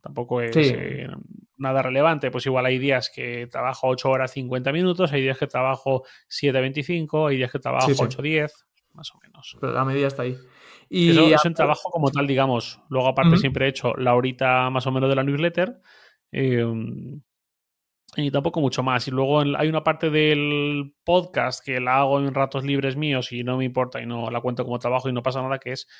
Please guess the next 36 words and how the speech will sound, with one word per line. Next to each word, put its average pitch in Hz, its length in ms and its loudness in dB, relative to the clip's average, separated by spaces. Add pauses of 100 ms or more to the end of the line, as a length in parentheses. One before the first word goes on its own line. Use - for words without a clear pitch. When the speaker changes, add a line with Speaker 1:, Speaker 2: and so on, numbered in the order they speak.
(240)
Speaker 1:
responder 127 540 0
a 123 320 2
oyentes. 123 680 -6
Eh, 120 360 -6
Speaker 2:
En 151 60 -2
la 147 100 2
comunidad. 139 300 2
Speaker 1:
son 127 200 -2
muchos 127 460 -8
de 135 80 -2
ellos 127 260 0
bastante 127 380 -4
activos 180 540 2
y 139 40 -4
me 123 100 -6
escriben 120 300 -10
cosas 170 440 -2
y 127 40 -12
me 117 120 -18
cuentan 170 380 -6
y - 60 -20
me - 100 -20
preguntan 151 600 -4
y 123 240 -4
está 127 240 -10
muy 131 120 -4
bien. 160 240 0 (400)
Entonces 143 280 2
yo 151 80 4
no 160 100 2
puedo 165 160 4
estar 156 220 0
respondiendo 151 500 0
continuamente 135 760 -2
porque 127 220 -6
además 120 400 -6